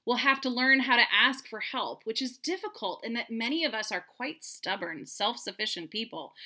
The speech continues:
who typically focus on caring for others more than ourselves. And this necessitates quite a significant shift in our personality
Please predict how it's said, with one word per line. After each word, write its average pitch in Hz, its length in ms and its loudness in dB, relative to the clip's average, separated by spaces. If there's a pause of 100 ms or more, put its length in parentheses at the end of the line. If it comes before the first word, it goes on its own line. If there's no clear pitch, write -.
(200)
who 311 80 4
typically 415 420 2
focus 277 380 0
on 233 140 0
caring 262 340 0
for - 220 -8
others 226 520 2
more 233 380 -4
than 208 160 -6
ourselves. - 840 -8 (480)
And 302 140 8
this 427 240 2
necessitates 269 840 0
quite - 420 -2
a 262 60 -4
significant 226 640 -4
shift - 640 0
in 214 100 0
our 190 160 2
personality 190 960 -8